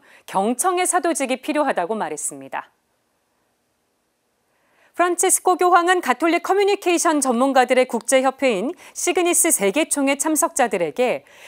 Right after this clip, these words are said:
디지털 세상의 평화를 주제로 이 시기에 한국에 모이는 것은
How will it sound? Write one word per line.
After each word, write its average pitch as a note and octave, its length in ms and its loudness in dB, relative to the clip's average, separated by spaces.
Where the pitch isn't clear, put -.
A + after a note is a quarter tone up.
디지털 F4+ 460 2
세상의 E4 460 2
평화를 E4+ 420 2
주제로 B3+ 580 2
이 C4 200 0
시기에 C#4+ 380 0
한국에 D#4 500 0
모이는 A3 400 -2
것은 A3+ 340 -2